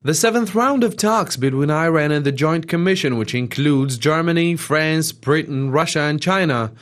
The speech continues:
takes place this Friday with the aim of reviving the twenty fifteen deal. The talks are meant to set Iran and the United States fully back in the deal. The U S former President Donald Trump abandoned the deal in twenty eighteen,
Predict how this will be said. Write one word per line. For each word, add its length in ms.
takes 260
place 300
this 240
Friday 540
with 180
the 140
aim 160
of 120
reviving 680
the 80
twenty 260
fifteen 440
deal. 420
The 80
talks 380
are 100
meant 300
to 80
set 260
Iran 440
and 120
the 60
United 380
States 340
fully 240
back 320
in 140
the 80
deal. 420
The 100
U 180
S 120
former 340
President 540
Donald 340
Trump 480
abandoned 580
the 100
deal 400
in 100
twenty 280
eighteen, 520